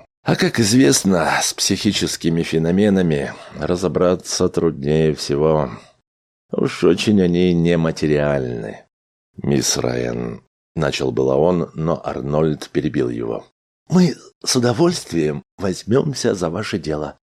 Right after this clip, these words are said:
сказал он, кинув на Грегора взгляд в стиле «потом тебе объясню». «О,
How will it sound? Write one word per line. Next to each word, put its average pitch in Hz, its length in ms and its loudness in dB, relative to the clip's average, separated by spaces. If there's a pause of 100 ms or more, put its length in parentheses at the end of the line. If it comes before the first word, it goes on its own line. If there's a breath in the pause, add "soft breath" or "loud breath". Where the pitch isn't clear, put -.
(120)
сказал 73 420 0
он, 85 220 4
кинув 78 460 -2
на 73 140 -4
Грегора 69 440 0
взгляд 73 400 -2
в - 140 -14
стиле 78 460 0 (100)
«потом 85 340 -4
тебе 78 260 -2
объясню». 69 540 -8 (600)
«О, - 340 -12